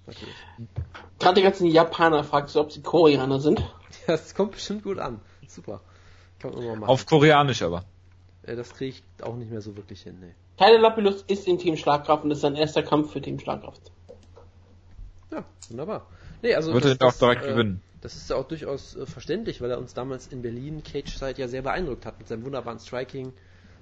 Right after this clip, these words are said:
Speaker 1: sehr wunder-, wunderschönen Knockout, äh, Sieg über Ulkasaki war's, glaub ich, ne?
Speaker 3: Ja, per Neck Crank.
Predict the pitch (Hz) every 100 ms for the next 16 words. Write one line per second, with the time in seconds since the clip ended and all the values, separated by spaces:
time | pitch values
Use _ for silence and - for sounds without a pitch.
0 | - 120 123 135 135 123 131 123 - 120
1 | 123 - 120 117 - - 120 117 113 120
2 | - 117 113 113 117 123 120 107 110 135
3 | 123 117 - 117 117 120 151 117 123 123
4 | 120 123 123 - 123 151 -